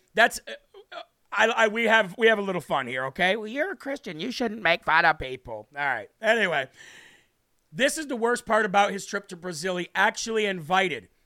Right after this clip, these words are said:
this convicted criminal communist election thief scumbag, Lula da Silva, to the United States, to our White House, to Washington, D C, to We the People's House,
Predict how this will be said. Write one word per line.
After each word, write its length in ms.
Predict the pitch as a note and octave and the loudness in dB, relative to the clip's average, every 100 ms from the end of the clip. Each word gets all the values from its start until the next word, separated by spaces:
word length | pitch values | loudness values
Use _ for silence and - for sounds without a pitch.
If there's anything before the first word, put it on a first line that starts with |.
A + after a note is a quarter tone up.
| _ | _
this 220 | A3 - | -2 -2
convicted 840 | - G#3 F3 D3 A#3 A#3+ B3+ A#3+ E3+ | -4 -6 -6 -2 -2 -2 -6 -8 -10
criminal 640 | - G#3+ B3+ C4 A#3+ B3 | -16 -2 -2 0 0 0
communist 880 | A#3+ - A3 B3+ C4 C4 B3+ B3 - - - _ _ _ _ _ - A#3+ | -2 -6 2 2 2 -2 -2 -4 -8 -20 -20 _ _ _ _ _ -2 2
election 520 | A3+ C4+ C4+ D4+ C4 | 4 4 2 -6 -6
thief 260 | C4+ C4+ | -6 -6
scumbag, 840 | - - C4 B3+ A3+ F3+ E3 E3 D#3 _ | -6 -4 -2 -2 0 2 2 -2 -8 _
Lula 360 | F3+ C4 C#4 C4 | -8 -6 -2 -2
da 120 | A#3 | -2
Silva, 520 | - C4+ A#3+ G3 F3+ - _ _ _ | -2 0 0 0 -2 -8 _ _ _
to 340 | - - C#4 C#4 | -10 -4 -2 -2
the 80 | C4 | -2
United 400 | A#3+ A#3 A#3+ - | 2 2 2 -4
States, 520 | - A3+ A3+ - - _ _ _ _ | 0 0 0 -6 -14 _ _ _ _
to 300 | - C4 C4+ - | -8 -4 -6 0
our 360 | A3+ A#3 A#3 | 4 4 4
White 340 | G3+ G3+ A3 - | 2 4 2 2
House, 460 | F3 C#3 - - - _ _ _ | -2 -2 -4 -12 -14 _ _ _
to 200 | - D4+ | -4 -2
Washington, 800 | C4+ A3+ A#3 A#3 B3 A#3+ A3 A#3 | 0 6 6 6 0 -8 -10 -8
D 180 | F3+ A3+ | -4 -4
C, 400 | - A3 G#3 A#2 - - | -4 -4 -4 -6 -14 -4
to 120 | B3+ | -2
We 260 | G3+ C4 D4 | 0 0 0
the 140 | C4 | 0
People's 420 | A#3 C#4+ C4 G3+ | -2 -6 -4 -4
House, 340 | F#3 C3+ A2 | -2 -2 -4